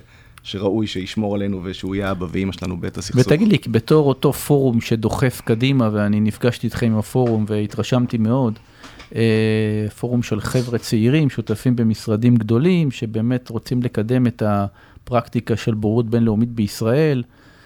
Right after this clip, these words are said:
Speaker 2: אז בוא תגיד לי, מה, מה עוד צריך לעשות כדי שבאמת יהיו יותר ויותר תיקים בישראל? כי זה אינטרס של כולם הרי, זה אינטרס של החברות בישראל, של העסקים בישראל,
Speaker 1: <clears throat>
Speaker 2: שינהלו את זה פה בישראל.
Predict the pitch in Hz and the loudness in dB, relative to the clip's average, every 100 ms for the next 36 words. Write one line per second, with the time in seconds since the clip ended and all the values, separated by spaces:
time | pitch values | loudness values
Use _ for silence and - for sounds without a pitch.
0 | - - 120 202 349 233 180 127 156 262 | -18 -10 -4 -2 -2 0 0 0 0 0
1 | 269 233 185 240 233 - 165 160 185 180 | 0 0 2 0 0 0 0 0 0 0
2 | 135 - 180 160 151 - 123 120 123 120 | 0 0 -2 0 -2 -4 -6 -4 -2 -2
3 | 160 - 165 147 123 165 160 135 - 143 | -2 0 0 0 2 0 2 0 2 0
4 | 131 113 143 131 117 - 180 180 180 185 | 0 0 0 0 -2 -2 -2 0 0 0
5 | 220 311 - 240 269 254 247 143 107 120 | -2 -2 -4 -2 0 2 2 2 2 0
6 | 113 135 160 - 147 - 123 123 123 120 | 0 0 -2 2 2 2 -2 0 0 0
7 | 120 - 110 110 104 107 104 107 117 151 | -4 -4 -4 -4 -4 -2 -2 -2 -2 0
8 | 127 123 - 120 120 120 123 127 117 123 | 0 -2 0 2 4 4 4 2 0 -2
9 | 123 113 110 - 110 104 98 | -2 -4 -4 -4 -2 0 0